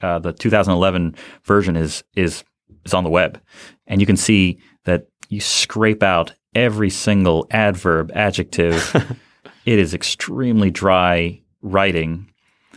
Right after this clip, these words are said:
Speaker 1: And the idea is that adjectives and adverbs create doubt
Speaker 2: Hmm.
Speaker 1: in people's minds about what something. So if you say,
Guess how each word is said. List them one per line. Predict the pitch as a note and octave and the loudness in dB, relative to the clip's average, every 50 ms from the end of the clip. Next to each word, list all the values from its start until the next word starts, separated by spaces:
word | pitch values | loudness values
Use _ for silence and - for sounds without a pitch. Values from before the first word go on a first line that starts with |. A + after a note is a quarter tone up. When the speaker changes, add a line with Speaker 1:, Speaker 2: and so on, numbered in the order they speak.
| _ _ _ _ _ _ - | _ _ _ _ _ _ -4
Speaker 1:
And | A2+ A#2+ | 0 2
the | C3+ D3 | 2 2
idea | D3+ D#3 G#3+ A#3 E3+ | 2 2 2 4 4
is | A2 F#2+ - | 2 2 2
that | G#2+ G#2 G2+ - _ _ _ _ _ _ _ _ _ _ _ _ _ _ _ _ _ _ _ | 0 0 0 -2 _ _ _ _ _ _ _ _ _ _ _ _ _ _ _ _ _ _ _
adjectives | A2 A2+ A#2 G#2 C3 - - - C3 B2+ A2 | -2 -2 0 0 -2 -2 0 0 0 0 0
and | A2+ G2 F#2 - - | 0 0 -2 -2 -2
adverbs | G2+ G2+ G#2 F#2+ G2 A2+ A2 A2+ A2 A2 - - - - - - | -2 -2 -2 0 0 0 0 0 0 -4 -8 -14 -14 -16 -16 -16
create | - - A2 G#2 G2 F#2 F2+ E2+ - - - | -8 -2 0 2 2 2 0 -2 -4 -4 -2
doubt | G#2+ G2+ F#2 D#2+ - - - - - - _ _ - | 0 0 0 0 -2 -6 -10 -14 -16 -16 _ _ -10
Speaker 2:
Hmm. | A2 G2+ G2 - _ _ _ | -10 -10 -10 -12 _ _ _
Speaker 1:
in | G2+ G2 F2+ F2+ | -2 0 0 0
people's | F#2+ A2 F#2 - G2 F2 G#2 | 0 -2 -2 -2 -2 0 2
minds | A2+ A#2 F#2+ D#2 - - - - - - _ _ _ _ | 2 2 2 0 -2 -6 -10 -14 -18 -20 _ _ _ _
about | - G2+ G2+ F#2+ E2+ E2 E2+ - _ _ _ _ _ _ _ _ _ _ _ _ _ _ _ _ _ _ _ | -6 -2 0 0 0 0 -2 -6 _ _ _ _ _ _ _ _ _ _ _ _ _ _ _ _ _ _ _
what | F#2+ F2+ F2 | -6 -6 -4
something. | - - E2 - F2 E2 | -4 -4 -4 -4 -4 -4
So | - - A2 G2+ F2+ - - - - _ _ _ _ - | 0 2 2 2 2 0 -8 -20 -20 _ _ _ _ -16
if | - - | -6 -4
you | A#2+ A#2+ | -4 0
say, | - A#2 G2 F#2+ F#2 F#2 | 2 2 2 2 0 -2